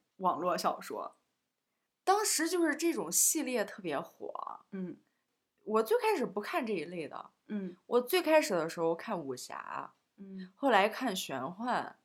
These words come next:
Speaker 2: 当时感觉，哎，武侠好像没有玄幻有劲儿，就是那种
Speaker 1: <laughs> 修仙。
Speaker 2: 对，修仙的那种脑洞嘛。
Speaker 1: 嗯。
Speaker 2: 其实看的大部分还属于现在分类里边儿可能都属于男频小说了。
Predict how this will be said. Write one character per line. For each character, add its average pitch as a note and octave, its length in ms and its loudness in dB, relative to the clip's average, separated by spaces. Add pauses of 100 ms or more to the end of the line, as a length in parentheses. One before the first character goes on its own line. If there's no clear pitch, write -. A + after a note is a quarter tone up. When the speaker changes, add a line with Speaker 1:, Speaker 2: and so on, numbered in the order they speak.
(680)
Speaker 2:
当 C4 180 6
时 B3+ 100 -2
感 G3+ 180 0
觉， F3+ 60 -2
哎， F3+ 160 0
武 D3+ 220 -8
侠 D#3+ 240 -10
好 F#3 200 -10
像 F#3 160 -8
没 E3+ 120 -12
有 F#3 120 -8
玄 - 300 -10
幻 F#3+ 180 -6
有 C#3 160 -8 (120)
劲 C4 160 -2
儿， F3 200 -4 (200)
就 E3+ 120 -20
是 E3+ 160 -18
那 F3 140 -6
种 F#2+ 160 -8 (200)
Speaker 1:
<laughs> F#3 200 -8
修 F#3+ 180 -6
仙。 G3 300 -2 (320)
Speaker 2:
对， F3 340 6
修 G#3+ 240 2
仙 G#3+ 280 6
的 G3 100 6
那 F#3 160 -2
种 E3+ 240 -6
脑 D#3 220 6
洞 F#3+ 300 -2
嘛。 B2+ 260 -8
Speaker 1:
嗯。 F#3+ 260 -2 (260)
Speaker 2:
其 - 160 -8
实 C4 120 -2
看 C4+ 220 0
的 G#3+ 120 2
大 A3+ 160 4
部 A3 100 -2
分 G#3+ 160 -2
还 G3+ 140 -2
属 A3 120 -4
于 A#3+ 120 2
现 F#4 220 6
在 D4 120 8
分 E4+ 240 4
类 E4 120 4
里 A3 80 2
边 F#3+ 120 4
儿 G3 80 2
可 F3+ 140 -8
能 F3 160 -6
都 A3 120 0
属 F#3 200 -6
于 E3 80 -2
男 F3+ 260 -4
频 F3+ 220 -8
小 G#2+ 200 -4
说 - 280 -8
了。 C#2+ 240 -8